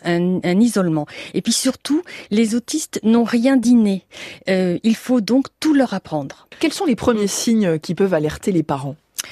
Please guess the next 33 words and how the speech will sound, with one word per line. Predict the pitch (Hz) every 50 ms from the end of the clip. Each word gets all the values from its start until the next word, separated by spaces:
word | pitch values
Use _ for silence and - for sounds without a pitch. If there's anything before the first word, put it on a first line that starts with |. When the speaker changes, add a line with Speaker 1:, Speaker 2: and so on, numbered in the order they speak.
| - - - - -
Speaker 1:
Alors, | 190 185 165
les | 175 196 196
premiers | - - - 285 277 254
signes | - - - 247 226 -
qui | - 220
peuvent | - 220 202 196
alerter | 185 190 202 - - 226
les | 196 196
parents, | - 202 196 - 233 262
c'est | 277 - - 208
surtout | - - - 262 262 226 - _ - - 269 285 302 302 - -
un | 208 214 214
repli | 190 - 254 - - - 240 240 277 - _
sur, | - - - - 226 220 214
euh, | 208 202 202 196 190 190
sur | - - - 208
lui-même. | 196 175 143 143 156 170
L'enfant | 185 180 - - - 233 226 240 240
se, | - - - 202 185 170 160 - - - _ - 165 -
se, | - - 196 175
se | 170 - - 185
referme | - 196 - - 214 196 185
complètement | - - 208 196 - 202 190 - - 202 202 208 247 302 - - - - - - - - -
et | 214 220 -
un | - 214 208
manque | 208 214 226 247 254 - 190
de | 185
parole. | 190 - 156 - 135 - - - _ _ _
Voilà. | - 143 - - - - - - _
Par | - 190 -
contre, | - 208 262 294 - - -
les | 196 208 208
cris, | - - - 202 202 -